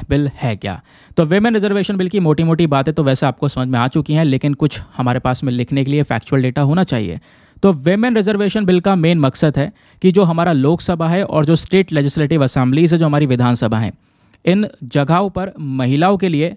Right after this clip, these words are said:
लगभग थर्टी थ्री परसेंट सीट्स का रिजर्वेशन होना चाहिए, ठीक है। यानी लोकसभा में जितनी भी सीट्स होंगी, है ना, उसका यहाँ पर, और स्टेट लेजिस्लेटिव असेंबलीज में जो सीट्स होंगी, उसका यहाँ पर। तो थर्टी थ्री परसेंट के आसपास जो रिजर्वेशन है, उसकी बात की जा रही है।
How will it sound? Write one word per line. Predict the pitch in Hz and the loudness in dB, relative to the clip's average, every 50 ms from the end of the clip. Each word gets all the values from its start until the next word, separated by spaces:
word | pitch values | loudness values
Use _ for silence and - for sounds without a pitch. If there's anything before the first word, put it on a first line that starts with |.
| _ - | _ -4
लगभग | 147 156 151 160 196 196 - _ - - | -4 -4 -2 0 -2 -2 -2 _ -2 -2
थर्टी | 175 165 - 233 220 | -2 0 0 -2 -2
थ्री | - 202 208 196 | 0 0 -2 -2
परसेंट | - 175 160 147 - 175 180 185 - _ _ | 0 0 -2 0 0 0 -2 -2 -4 _ _
सीट्स | - - - 196 190 196 180 - | -14 -6 0 2 2 2 2 0
का | - 196 | 2 2
रिजर्वेशन | 170 147 147 139 139 147 - 175 147 | 2 4 2 2 2 0 0 0 0
होना | 127 127 123 | 0 0 -2
चाहिए, | 113 - 131 110 107 104 - - _ _ _ - _ _ _ - - - | -2 -4 -4 -4 -4 -4 -8 -10 _ _ _ -20 _ _ _ -10 -4 -2
ठीक | 196 202 | 0 0
है। | 196 131 - _ _ _ - | 0 -2 -4 _ _ _ -4
यानी | 143 139 131 | -2 -2 0
लोकसभा | 123 127 139 135 - - 147 143 | 0 0 -2 -2 0 0 0 2
में | 151 156 | 2 0
जितनी | 135 135 127 - 143 | 0 0 -2 0 0
भी | 135 143 | 0 0
सीट्स | 123 - 139 131 117 - | 0 0 0 0 0 0
होंगी, | 135 123 120 120 156 208 214 _ _ _ - - - _ _ _ _ - | -2 -2 0 0 0 -2 -2 _ _ _ -20 -20 -20 _ _ _ _ -2
है | 165 175 | -2 0
ना, | 180 143 - - - - | 0 -2 -4 -8 -16 -8
उसका | - 143 135 - - 139 | -4 -4 -4 -2 -2 -2
यहाँ | 131 127 123 | 0 0 0
पर, | - 131 127 135 - _ _ _ _ _ - - | 0 0 -2 -2 -6 _ _ _ _ _ -6 -2
और | 139 139 139 - 151 | -2 -2 0 -2 -4
स्टेट | - - 165 160 156 | -4 0 0 0 0
लेजिस्लेटिव | 156 147 147 127 160 151 151 | 0 0 0 0 0 0 0
असेंबलीज | 147 135 - 143 135 135 147 151 | -2 -2 -2 -2 -2 0 -2 -2
में | 156 151 | -2 0
जो | 156 147 | -2 -2
सीट्स | - 156 147 - - | -2 -2 -4 -2 -2
होंगी, | 151 151 170 | -2 0 0
उसका | - - 127 - - 135 | 0 -2 -4 -4 -2 -2
यहाँ | 123 120 117 107 | -2 -2 -2 -4
पर। | - 107 - - _ _ - - - - - - | -4 -8 -10 -10 _ _ -20 -20 -20 -8 -2 0
तो | 208 208 - - | 0 0 2 0
थर्टी | 185 185 190 247 | 0 0 0 0
थ्री | 185 226 240 | -2 0 0
परसेंट | 208 214 196 - 208 208 196 | 0 0 -2 -2 -2 -4 -2
के | 202 | -2
आसपास | 175 165 - - 190 180 | -2 -2 -2 -2 -2 0
जो | 185 | 0
रिजर्वेशन | 170 143 131 143 139 147 151 143 - 180 | 0 0 0 0 0 0 0 2 2 2
है, | 175 | 2
उसकी | 160 - - 170 | 2 0 0 -2
बात | 139 135 131 - | 0 0 -2 -2
की | - 139 | -2 -2
जा | 127 | -2
रही | 131 147 | 0 0
है। | 175 | -2